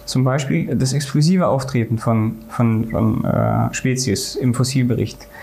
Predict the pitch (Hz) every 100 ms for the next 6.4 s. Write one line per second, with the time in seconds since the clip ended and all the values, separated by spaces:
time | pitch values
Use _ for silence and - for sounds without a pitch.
0 | - - 135 135 190 185 196 - 165 -
1 | 113 107 110 110 104 107 98 98 - -
2 | - 156 156 185 185 160 151 156 180 180
3 | 147 131 156 175 165 151 139 165 202 147
4 | 131 - - 147 139 156 175 202 190 135
5 | 160 180 160 170 170 139 160 165 156 131
6 | 123 131 165